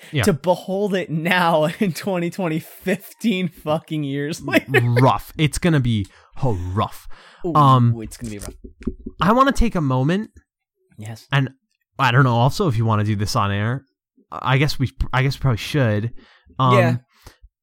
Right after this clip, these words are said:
Speaker 1: I wanna talk, currently, in, we are in times of, uh, protests against white supremacy. Um, racism is a very hot topic right now, in quotes, but it shouldn't be. It should be just, like, a thing that we're always talking about and trying to improve on.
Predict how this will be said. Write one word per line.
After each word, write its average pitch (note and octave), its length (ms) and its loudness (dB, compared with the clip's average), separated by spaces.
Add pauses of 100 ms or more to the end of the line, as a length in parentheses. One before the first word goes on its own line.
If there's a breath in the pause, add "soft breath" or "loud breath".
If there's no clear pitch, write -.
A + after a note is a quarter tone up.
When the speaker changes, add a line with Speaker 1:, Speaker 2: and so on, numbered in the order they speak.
(360)
Speaker 1:
I E3 100 2
wanna A3 200 0
talk, - 340 -6 (560)
currently, D#3+ 540 -4
in, D3 160 -6
we D3+ 120 0
are D3 100 2
in C#3+ 80 2
times D3+ 400 0
of, B2 500 -2 (340)
uh, A2 460 -2 (160)
protests D3 520 -2
against B2 560 -8 (100)
white A#2+ 240 -6
supremacy. G#2+ 760 -4 (360 soft breath)
Um, G2+ 320 -4 (300 soft breath)
racism B2+ 460 -4
is A2+ 80 -2
a A2 60 -4
very A2+ 480 -4 (240)
hot - 340 -4
topic - 600 -4
right C#3+ 160 -2
now, C#3+ 260 -2
in C#3+ 120 -4
quotes, C#3+ 380 -4
but A#2+ 160 -6
it - 160 -10
shouldn't B2+ 360 -4
be. G#2 240 -4
It G#2 100 -6
should A#2 220 -8
be A2+ 100 -4
just, G#2 240 -8
like, G2+ 220 -6
a A2 60 -14
thing G2+ 220 -10
that G2 120 -12
we're G2+ 100 -6
always F#2 220 -6
talking G#2 260 -6
about F#2 200 -6
and F#2 80 -10
trying G2+ 200 -6
to F#2+ 80 -4
improve A#2+ 320 0
on. F2+ 240 -4